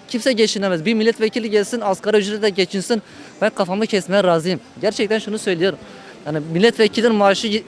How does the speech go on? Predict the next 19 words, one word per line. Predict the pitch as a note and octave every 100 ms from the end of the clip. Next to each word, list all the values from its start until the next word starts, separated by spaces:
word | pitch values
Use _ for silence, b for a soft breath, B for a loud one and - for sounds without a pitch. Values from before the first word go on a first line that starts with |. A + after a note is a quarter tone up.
| -
yirmi | F3+ F#3 G#3
beş | A#3 A3
bin | G#3
liraysa | G#3 A3+ G3 A#3 - - -
neden | D3+ F#3 B3 A3
bir | G3+
halk | A3 G3+
iki | G3 G#3
bin | G#3+
üç | G#3+ -
yüz | F#3+
lira, | G#3+
iki | G3+ G#3
bin | G#3
beş | G#3+
yüz | G3
liraya | G3 G#3
tabi | G3 F#3
olmasın? | G3 E3 D#3